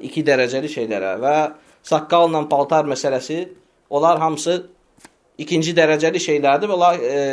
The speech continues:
əs-, usullardan deyillər. Və lakin dini işlər olduğuna görə onların heç birinə demək olmaz ki, bunlar lazımsız şeylərdir.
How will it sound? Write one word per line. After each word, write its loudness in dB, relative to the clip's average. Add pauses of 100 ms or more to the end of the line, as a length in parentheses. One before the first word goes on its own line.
(120)
əs-, -8 (100)
usullardan 0
deyillər. 0
Və -2
lakin -2 (1400)
dini 2 (160)
işlər 2
olduğuna 2
görə 6
onların 4
heç 0
birinə 2 (100)
demək 0
olmaz -2
ki, -8
bunlar 2 (260)
lazımsız 0
şeylərdir. -6